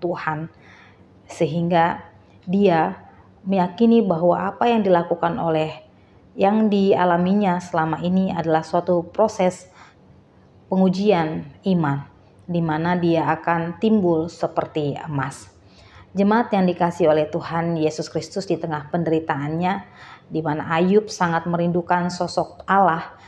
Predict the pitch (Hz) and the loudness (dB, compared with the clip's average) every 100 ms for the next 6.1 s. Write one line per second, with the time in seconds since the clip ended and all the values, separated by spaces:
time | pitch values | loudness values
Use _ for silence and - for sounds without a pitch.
0 | - - 170 170 175 170 185 180 180 170 | -14 -6 -4 -2 0 2 2 0 -2 -2
1 | 170 165 175 - 165 165 151 156 151 151 | 0 0 -2 -4 -2 -2 0 0 -2 -2
2 | 151 165 196 - - - - - - - | 0 0 0 -6 -20 -20 -20 -20 -20 -6
3 | 170 156 151 147 - - - 220 247 185 | -2 -2 -2 -6 -10 -8 0 2 2 0
4 | 165 170 - 214 - - - _ _ - | 0 -4 0 -2 -2 -18 -20 _ _ -20
5 | _ - - 208 208 220 208 - 180 175 | _ -20 -8 -6 -2 -2 -2 -2 2 2
6 | 180 | 0